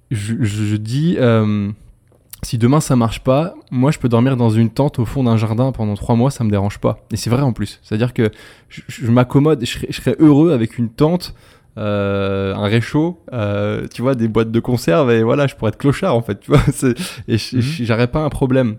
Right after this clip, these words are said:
Speaker 1: Alors qu'avant je l'aurais eu. Et je pense que c'est vraiment un, c'est un bon mindset en fait pour démarrer, mais par contre c'est un mindset qui est, qui est pas très bon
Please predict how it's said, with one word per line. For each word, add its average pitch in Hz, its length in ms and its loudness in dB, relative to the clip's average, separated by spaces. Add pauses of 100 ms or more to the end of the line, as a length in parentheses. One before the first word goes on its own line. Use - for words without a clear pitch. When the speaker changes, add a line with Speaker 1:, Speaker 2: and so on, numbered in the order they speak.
(120)
Speaker 1:
Alors 127 200 2
qu'avant 135 300 2
je 131 80 0
l'aurais 117 240 2
eu. 110 100 -2 (520)
Et 110 160 2
je - 80 -8
pense 170 140 -2
que 156 100 -2
c'est - 160 -2
vraiment 139 440 2
un, 120 60 -2 (460)
c'est - 140 -2
un 117 80 4
bon 156 180 2
mindset 151 360 -2
en 113 80 -6
fait - 180 -8
pour 110 140 -4
démarrer, 110 320 0
mais 156 80 0
par 143 140 0
contre 175 140 0
c'est 127 100 0
un 120 40 2
mindset 123 280 0
qui - 220 -6
est, 107 40 -4
qui - 160 -8
est - 20 -4
pas - 240 -4
très - 240 -2
bon 143 220 -2